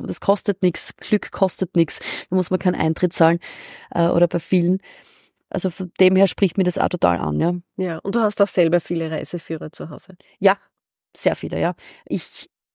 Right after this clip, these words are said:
Speaker 1: also bereite mir da auf Reisen auch irgendwie vor und mache mir
Speaker 2: Ja.
Speaker 1: da ganz viel Eselsohren und Notizen rein, was ich dann alles anschauen möchte. Und dann, also ich könnte nie einen Reiseführer, weil ich dann dort war, dann wegwerfen. Also sowieso, Bücher wer-, wirft man sowieso nicht weg.
Speaker 2: Bücher wirft man nicht.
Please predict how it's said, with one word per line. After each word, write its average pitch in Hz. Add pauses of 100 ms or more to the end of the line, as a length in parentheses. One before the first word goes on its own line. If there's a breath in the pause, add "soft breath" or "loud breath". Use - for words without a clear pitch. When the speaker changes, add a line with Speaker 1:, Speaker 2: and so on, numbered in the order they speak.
(140)
Speaker 1:
also 190
bereite 180
mir 190
da 170
auf 165
Reisen 160
auch 156
irgendwie 156
vor 220
und 262
mache 175
mir 180
Speaker 2:
Ja. 175
Speaker 1:
da 165
ganz 165
viel -
Eselsohren 175
und 165
Notizen 185
rein, 175
was 165
ich 175
dann 165
alles 160
anschauen 185
möchte. 220 (380 loud breath)
Und 185
dann, 190 (260)
also 160
ich 151
könnte 156
nie 170
einen 175
Reiseführer, 175
weil 160
ich 160
dann 156
dort 156
war, 156 (360)
dann 143
wegwerfen. 139
Also 135
sowieso, 143 (100)
Bücher 151
wer-, 139
wirft 139
man 139
sowieso 151
nicht 139
weg. 151
Speaker 2:
Bücher 180
wirft -
man 151
nicht. 156